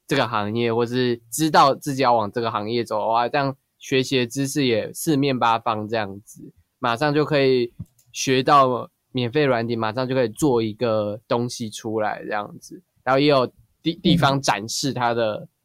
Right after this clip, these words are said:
Speaker 1: 东西这样子。
Speaker 2: 现在其实像我们看 LinkedIn 上面很多，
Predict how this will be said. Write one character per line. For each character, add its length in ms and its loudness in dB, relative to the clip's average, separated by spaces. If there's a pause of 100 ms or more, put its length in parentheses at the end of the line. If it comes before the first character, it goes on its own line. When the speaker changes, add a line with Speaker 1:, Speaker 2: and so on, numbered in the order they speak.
(220)
Speaker 1:
东 220 -2
西 260 -8
这 80 -4
样 240 -4
子。 320 -16
Speaker 2:
现 160 0
在 120 6
其 140 0
实 60 0
像 360 2
我 80 -2
们 200 -4
看 200 2
LinkedIn 500 0
上 200 0
面 280 -2
很 200 -4
多， 460 0